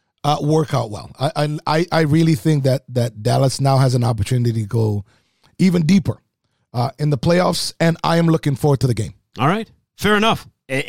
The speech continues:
Speaker 2: if they can get this to work out, yeah, that's gonna be a really good team.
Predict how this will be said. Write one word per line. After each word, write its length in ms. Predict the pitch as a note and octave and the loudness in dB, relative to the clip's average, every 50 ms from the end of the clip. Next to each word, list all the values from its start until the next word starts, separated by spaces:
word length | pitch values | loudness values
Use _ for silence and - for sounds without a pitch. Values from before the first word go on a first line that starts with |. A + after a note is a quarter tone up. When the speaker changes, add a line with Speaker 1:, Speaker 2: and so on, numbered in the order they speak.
| C3+ A#2+ G#2 G#2 | -6 -8 -8 -8
Speaker 2:
if 80 | F#2+ - | -8 -4
they 160 | - C3 F3 | -2 -2 -2
can 160 | C#3+ E3+ F3 | 0 0 0
get 220 | D#3 E3+ F3 - - | 0 0 -2 -2 -2
this 160 | E3+ E3+ - | -4 -4 -2
to 100 | - D#3+ | -2 -2
work 260 | D#3 E3 E3+ E3+ - D#3+ | 0 0 0 -2 -2 -2
out, 240 | D3+ E3+ F3+ - - | -4 -4 -4 -6 -8
yeah, 220 | - G#2+ A2 F#2 - - | -10 -8 -8 -8 -10 -12
that's 240 | - G#2 A2 - - | -14 -14 -14 -12 -10
gonna 240 | - A2+ G#2+ G#2 F#2 | -8 -6 -6 -4 -4
be 240 | G2 F#2+ F#2 F2 - - - - - _ _ _ | -4 -4 -4 -6 -8 -12 -20 -20 -20 _ _ _
a 100 | - E2+ | -12 -8
really 320 | F#2+ G2+ B2 D3+ D3+ C#3 B2+ | -4 0 0 2 2 2 0
good 220 | A#2 C3 B2 - | 0 -2 -4 -4
team. 300 | - A#2+ A#2 A2 F#2+ F2 | -4 -4 -2 -2 -4 -6